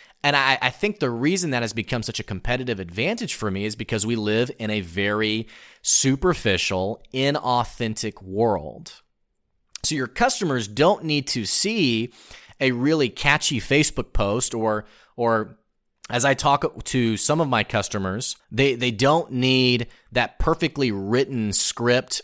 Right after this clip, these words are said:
or copy or, you know, just the, the perfect, you know, the perfect lines that catch their attention. These people, what they need is they need a real offer of something that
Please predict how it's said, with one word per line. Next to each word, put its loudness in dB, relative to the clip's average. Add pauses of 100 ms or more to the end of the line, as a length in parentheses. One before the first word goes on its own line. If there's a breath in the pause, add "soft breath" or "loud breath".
(100)
or 0
copy 0
or, 0 (420 loud breath)
you -2
know, 4
just 0
the, 2
the -2
perfect, 0 (500 soft breath)
you -4
know, 2
the -4
perfect 0
lines 4
that -2
catch 0
their 4
attention. 0 (600 loud breath)
These 2
people, -2
what -2
they 0
need 0
is -6
they -2
need -4
a -6
real -2
offer -2
of -10
something -2
that -6